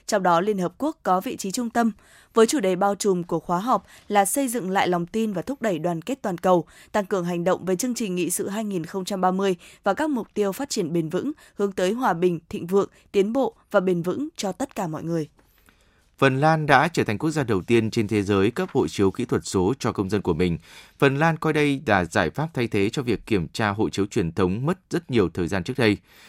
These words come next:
Speaker 2: Thử nghiệm hộ chiếu kỹ thuật số của Phần Lan diễn ra trong bối cảnh Liên minh châu Âu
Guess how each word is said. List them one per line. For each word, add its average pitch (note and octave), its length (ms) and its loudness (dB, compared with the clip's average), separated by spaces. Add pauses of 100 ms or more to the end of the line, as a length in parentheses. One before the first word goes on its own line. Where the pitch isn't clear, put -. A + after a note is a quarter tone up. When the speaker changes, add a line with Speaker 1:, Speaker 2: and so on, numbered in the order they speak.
(180)
Speaker 2:
Thử - 80 0
nghiệm A#2+ 200 2
hộ A#2 180 2
chiếu G#2 240 4
kỹ C#3+ 160 -4
thuật B2 160 0
số G#2 220 2
của A2+ 180 0
Phần F#2 180 -2
Lan G#2+ 260 4
diễn G#2 260 -2
ra G#2+ 260 2
trong G2 280 -2
bối F#2 140 2
cảnh G2+ 260 0 (320)
Liên C3+ 160 2
minh C3 180 2
châu B2 180 4
Âu A#2+ 220 4